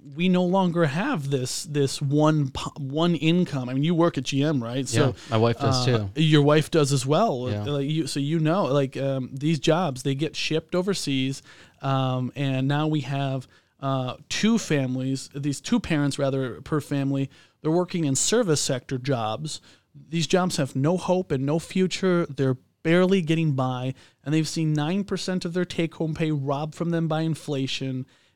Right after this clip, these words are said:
Speaker 1: And it's just sad because I really want to see America, uh, to be a prosperous nation again. And quite frankly, uh, you know, since there is a G M plant literally right outside my office, I talk to a lot of people from G M. I also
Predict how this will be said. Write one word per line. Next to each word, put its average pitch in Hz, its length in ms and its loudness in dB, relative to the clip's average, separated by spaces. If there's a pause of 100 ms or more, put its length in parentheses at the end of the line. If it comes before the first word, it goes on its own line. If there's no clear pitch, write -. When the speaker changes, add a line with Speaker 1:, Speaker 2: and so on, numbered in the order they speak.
(140)
Speaker 1:
And 156 420 0
it's 165 200 -2
just 208 200 0
sad 113 360 -4
because 143 560 -4
I 139 120 -2
really 170 320 2
want 156 280 0
to 143 80 -8
see 139 300 -4
America, 135 720 -2 (400)
uh, 120 480 -2 (240)
to - 120 -6
be 135 280 0
a - 80 -8
prosperous 139 720 -4
nation 131 400 -4
again. 123 420 -6 (640)
And 165 120 -2
quite 262 200 2
frankly, 175 480 -4
uh, 143 160 -4
you 160 100 -2
know, 135 140 -2
since 165 220 -4
there 151 100 -2
is 175 180 0
a 175 60 0
G 156 260 -2
M 147 140 0
plant 139 360 -6
literally 143 460 0 (420)
right 151 260 4
outside 143 400 0
my 139 120 0
office, 135 460 -2
I 147 80 -4
talk 156 220 -4
to 160 120 -4
a - 20 -2
lot 147 200 -2
of 147 80 -6
people 135 220 -4
from 123 160 -4
G 123 120 -4
M. 127 100 -2
I 135 60 0
also 147 360 2